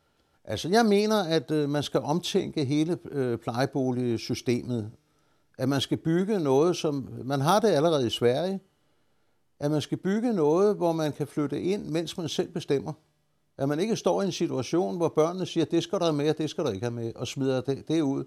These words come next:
som passer dem. Og så flytter man ind, øh, og er, er snot forvirret i et, øh, plejehjem med et værelse og, og et stort lokum. Man betaler for femogtres kvadratmeter, man har i virkeligheden kun toogfyrre, fordi resten, det er arbejdsplads for de ansatte på plejehjemmet.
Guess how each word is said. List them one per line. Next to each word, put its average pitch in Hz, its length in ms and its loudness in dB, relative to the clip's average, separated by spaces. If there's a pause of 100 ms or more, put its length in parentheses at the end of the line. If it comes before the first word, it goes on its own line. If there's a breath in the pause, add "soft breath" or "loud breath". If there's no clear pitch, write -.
(380 soft breath)
som 139 180 -4
passer 135 320 0
dem. 156 320 2 (480)
Og - 80 -8
så 165 120 2
flytter 151 320 2
man 139 180 -2
ind, 139 420 -4
øh, 123 340 -4
og 113 240 -4
er, 107 360 -4 (300)
er 113 60 -8
snot 139 300 0
forvirret 139 640 -2
i 123 260 0
et, 107 180 -6
øh, 104 220 -2
plejehjem 143 540 0
med 123 160 -4
et 135 220 -2
værelse 131 420 -2 (880 soft breath)
og, 123 140 2
og 127 140 -2
et 113 180 2
stort 139 280 2
lokum. 120 320 2
Man 135 140 0
betaler 180 360 0
for 135 140 -2
femogtres 147 520 -2
kvadratmeter, 127 600 -4
man 127 160 -4
har 156 180 0
i 131 60 -2
virkeligheden 135 380 -2
kun 131 180 -4
toogfyrre, 123 600 -2 (520 soft breath)
fordi 135 300 0
resten, 147 380 2
det 170 140 0
er 139 60 6
arbejdsplads 120 600 -2
for 120 180 -2
de 107 200 -4
ansatte 120 420 -2
på 113 120 -8
plejehjemmet. 127 600 -4